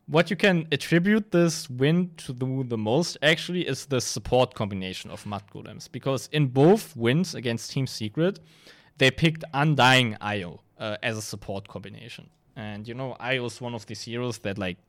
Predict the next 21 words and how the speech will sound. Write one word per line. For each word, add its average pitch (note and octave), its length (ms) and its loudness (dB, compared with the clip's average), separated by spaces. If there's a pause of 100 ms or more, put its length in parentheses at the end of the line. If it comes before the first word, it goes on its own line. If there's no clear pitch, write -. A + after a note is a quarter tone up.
(120)
completely A2 440 0
changes G#2 340 -6
the G2+ 120 -10
game. G#2+ 400 -4
And G2+ 240 -10
I G2+ 60 -6
think G#2 220 -8
we A2+ 60 -12
saw G2+ 200 -6
that G2 180 -8
here. A2 240 -6 (180)
Uh, G#2 340 -14 (440)
like, G2+ 380 -8
even C#3 280 0
Keen-, B2 260 -2
Team A#2 320 -4
Secret G#2 420 -8
can't G2+ 260 -8
beat G#2+ 140 -10
that G2 160 -10
combination. G2+ 540 -10